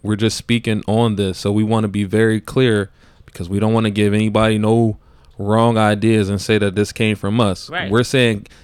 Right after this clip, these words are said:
Speaker 1: keep yourself, you know what I mean? Have sex with people who value you, who you guys are doing something with, you guys are trying to create something, you guys have love, you guys have a very,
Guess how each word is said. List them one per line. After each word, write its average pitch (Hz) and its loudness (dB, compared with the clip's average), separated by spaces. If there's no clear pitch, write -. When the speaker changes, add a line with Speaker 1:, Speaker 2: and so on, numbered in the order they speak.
Speaker 1:
keep 170 -2
yourself, 139 2
you 101 -8
know 104 -2
what 104 -2
I - -2
mean? 107 -2
Have 123 2
sex 139 0
with 120 2
people 123 0
who 117 0
value 123 4
you, 120 2
who 107 -4
you 104 -6
guys 101 -4
are 98 -6
doing 117 0
something 113 -2
with, 113 2
you 98 -6
guys 101 0
are 98 -6
trying 104 -4
to 98 -6
create 113 -4
something, 113 -4
you 104 -12
guys 104 2
have 98 -4
love, 113 4
you 101 -4
guys 101 -2
have 95 -2
a 95 -8
very, 104 0